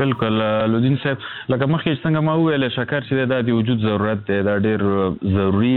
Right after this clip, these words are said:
زموږ او ستاسو، لکه ورځني چارې د شکر باندې، آه، موږ متکی یو او ضرورت لرو شکر ته، تر څو موږ دا مصرف کوو او خپل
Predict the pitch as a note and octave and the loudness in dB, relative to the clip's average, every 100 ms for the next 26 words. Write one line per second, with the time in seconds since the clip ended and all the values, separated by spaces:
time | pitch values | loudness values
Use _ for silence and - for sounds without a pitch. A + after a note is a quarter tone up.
0 | F#2+ A2 C3+ B2 - B2+ - A2 - - | 2 0 0 0 -2 -4 -2 -4 -4 -4
1 | G#2 G#2+ G#2 G#2 G2+ A#2+ C3+ C#3 B2+ G#2+ | -2 0 0 0 0 0 0 -2 0 0
2 | F#2 G#2 - A#2 G#2+ G#2 G2+ - - - | -2 -2 -2 0 0 0 0 -2 -10 -18
3 | - - G#2 G#2+ G#2+ G#2 G2 G2+ F2+ G2 | -8 -2 0 2 2 2 2 0 0 -2
4 | - A#2 A2 G#2 G2 F#2 F2+ F#2+ G2+ A#2+ | 0 0 2 2 2 2 0 0 0 0
5 | A2+ G#2 F#2+ G2+ F#2 G#2+ G2+ F2+ F#2+ - | 0 -2 -2 -4 -2 -2 -2 -2 -2 0
6 | G#2+ G2 F#2+ F#2+ F#2+ F2+ G2+ G2 - B2 | 0 2 2 2 2 2 2 2 0 -2
7 | A#2 - G#2 F2+ F2 - G#2+ | -4 -2 0 0 -2 -2 0